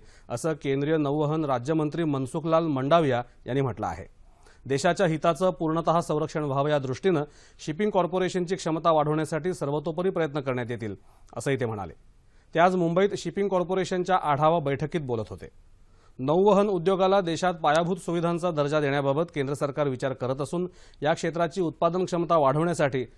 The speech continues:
सर्वतोपरी प्रयत्न केले जातील, असंही त्यांनी सांगितलं. देशांतर्गत जलमार्ग तसंच कालव्यांद्वारे पर्यटन क्षेत्राचा विकास होण्याची मोठी क्षमता असल्याचं ते म्हणाले. या विकासासाठी शिपिंग कॉर्पोरेशनला आवश्यक पायाभूत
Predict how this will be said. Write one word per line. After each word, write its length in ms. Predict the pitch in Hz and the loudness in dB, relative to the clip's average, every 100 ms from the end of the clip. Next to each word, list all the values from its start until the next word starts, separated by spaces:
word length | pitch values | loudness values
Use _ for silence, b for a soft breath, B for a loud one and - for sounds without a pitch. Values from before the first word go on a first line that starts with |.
| b - | b -8
सर्वतोपरी 500 | 123 143 156 165 180 | -4 -2 -2 -2 -2
प्रयत्न 280 | 170 165 160 | 0 -2 -4
केले 200 | 156 151 | -4 -2
जातील, 340 | 135 123 135 143 | -2 -2 -4 -6
असंही 240 | 127 147 | -6 -4
त्यांनी 200 | 147 143 | -4 -4
सांगितलं. 380 | 135 110 95 71 - - - - b b b | -4 -6 -8 -14 -20 -20 -20 -20 b b b
देशांतर्गत 640 | 117 139 175 180 170 175 156 | -4 0 2 2 0 0 0
जलमार्ग 500 | 160 170 170 170 185 | 0 2 0 0 -2
तसंच 240 | 160 175 156 | -2 -4 -4
कालव्यांद्वारे 720 | 143 139 151 165 160 160 185 - | 0 2 2 2 4 4 2 -4
पर्यटन 380 | 139 139 160 196 | -4 -2 0 -2
क्षेत्राचा 420 | - 170 165 160 | -2 -2 -2 -2
विकास 340 | 160 139 151 147 | -2 -2 -2 0
होण्याची 320 | 147 143 160 | 0 -2 -2
मोठी 240 | 147 127 | -4 -4
क्षमता 360 | 139 127 123 170 | -6 -6 -2 0
असल्याचं 360 | 139 131 113 113 | 0 -2 -4 -6
ते 40 | |
म्हणाले. 340 | 120 120 151 156 - b b b b | -4 0 0 -2 -6 b b b b
या 80 | 127 | -4
विकासासाठी 600 | 131 139 147 156 156 180 | -2 -2 -2 -2 -2 -4
शिपिंग 300 | - 147 180 | -6 -4 -2
कॉर्पोरेशनला 680 | 180 160 170 160 170 170 180 | -2 -2 -4 -4 -2 0 0
आवश्यक 400 | 135 143 156 180 | 0 -4 -4 -8
पायाभूत 420 | 170 131 139 151 | -4 0 2 0